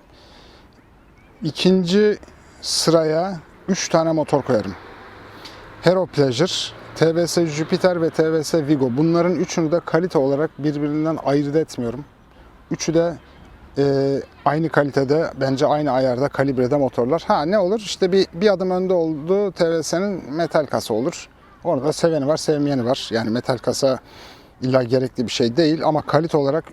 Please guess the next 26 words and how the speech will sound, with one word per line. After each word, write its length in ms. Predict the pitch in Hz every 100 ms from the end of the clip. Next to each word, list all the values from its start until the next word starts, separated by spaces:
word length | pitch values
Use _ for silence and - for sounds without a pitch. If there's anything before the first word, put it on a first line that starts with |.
| -
üçü 260 | - 143
de 100 | 143
bence 360 | 151 143 135 170
aynı 280 | 139 139 135
kefede. 520 | 139 123 131 170 202 - - - - - 170
Üçüncü 300 | 165 196 175
sıraya 260 | 156 139
da 80 | 185
R 120 | 165
K 180 | 143 139
S 160 | 151 170
Spontini'yi 560 | - 151 - 131 147
koyarım. 500 | 180 139 139 131 95
Yani 380 | 117 143 139 120
dört 260 | 151 170 143
ve 100 | 139
beş 200 | 170 107
olmaz. 400 | 139 139 101 104
Beş 200 | 139 -
model 220 | 131 123
içerisinde 420 | - 131 - 139
bakın. 280 | 117 101 104
Bir, 120 | 143
iki, 200 | 117 -
üç. 400 | 113 - - - - - - - - - - - -
Honda, 420 | - 139 127 117